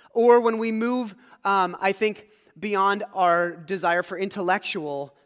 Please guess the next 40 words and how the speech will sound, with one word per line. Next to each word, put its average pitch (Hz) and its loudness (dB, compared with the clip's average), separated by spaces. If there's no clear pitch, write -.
perfection, 160 -8
right? 170 -6
Paul 208 0
says 190 -2
that 180 -4
in, 180 -4
in 175 -8
First 180 -8
Corinthians 175 -4
that 165 -6
if 175 -6
I 196 2
can 185 -8
fathom 190 -2
all 208 2
mysteries, 165 -4
but 160 -10
I 156 -6
don't 190 -6
have 147 -8
love, 139 -4
I'm 143 -10
as 143 -8
useless 175 -8
as 151 -12
a 139 -14
gong. 147 -8
Sorry 131 -10
for - -18
you 135 -16
percussionists - -20
in 123 -20
the 123 -18
room. 165 -20
Uh, 165 0
like, 180 -2
so, 196 -2
so 196 -2
this 202 -4
idea 185 -2